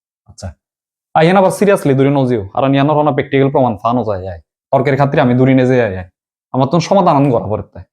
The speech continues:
ওকে। তো যেহেতু যুক্তি আছে, রিয়ত, খুব হুন্দি, হন রাস্তা নন্দি আমি যাব। আমি এই রাস্তা নদী লুমি লুমাই, অর্থাৎ তুমি এই রাস্তা নদী লুমি লুমাই, তুমি বাঁচি আগো হইছো। প্রশ্ন আনি এলো দে, শর্ত আনি এলো দে, তত্ত্ব এলো দে, স্বর্গ রাস্তা তো কিছু পাবুরিব। একজনের এক-, দ্বিজনত্বন,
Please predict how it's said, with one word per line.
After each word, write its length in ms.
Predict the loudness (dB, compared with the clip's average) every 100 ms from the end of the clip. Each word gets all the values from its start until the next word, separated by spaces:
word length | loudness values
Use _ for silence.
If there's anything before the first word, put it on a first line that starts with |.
| _ -16
ওকে। 120 | -16 -18 _ _ -2
তো 80 | 2
যেহেতু 240 | 2 2
যুক্তি 360 | 2 2 0 0
আছে, 200 | 2 0
রিয়ত, 220 | -2 -8 _ _
খুব 120 | -8 -2
হুন্দি, 260 | 0 2 2
হন 220 | 2 0
রাস্তা 260 | 0 0
নন্দি 240 | 0 2 0
আমি 160 | 0
যাব। 260 | 0 -2 -4 -14 _ _ _ _ _ _ -4
আমি 200 | 0 2
এই 260 | 2 2 4
রাস্তা 280 | 2 0
নদী 200 | 0 2
লুমি 240 | 2 2 2
লুমাই, 280 | 2 0 -2
অর্থাৎ 200 | -4 -2
তুমি 180 | -2
এই 60 | 0
রাস্তা 280 | -2 -4 -2
নদী 160 | -2
লুমি 180 | 0 -2
লুমাই, 220 | -2 -2
তুমি 220 | -2 -2 0
বাঁচি 240 | 2 2
আগো 220 | 2 0
হইছো। 260 | -4 -8 -12 _ _ _ _ _ _ _
প্রশ্ন 240 | -4 0 2
আনি 200 | 4 4
এলো 160 | 2
দে, 80 | 2 -2 -6 -16 -12
শর্ত 240 | -8 -2
আনি 160 | 0 2
এলো 140 | 2
দে, 120 | 0
তত্ত্ব 320 | 0 -2 -2 0
এলো 100 | 2
দে, 100 | 0
স্বর্গ 240 | 0 2
রাস্তা 300 | 0 0 -2
তো 120 | -2
কিছু 220 | -2 -4
পাবুরিব। 500 | -2 0 2 0 0 -8 _ _ _ _ _ _ _ _ -4
একজনের 480 | 0 0 2 2 2
এক-, 640 | 0 -2 -14 _ _ -4
দ্বিজনত্বন, 720 | 0 0 0 -2 -2 -2 -2